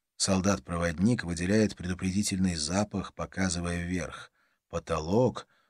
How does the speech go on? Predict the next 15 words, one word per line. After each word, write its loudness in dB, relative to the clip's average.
просто 2
усеян 4
красными 0
в -6
черных 0
горошинах -6
клопами. -8
Дьявольские -8
красноклопы. -6
Эти 4
насекомые 2
длиной 4
в -6
три 2
головы, 0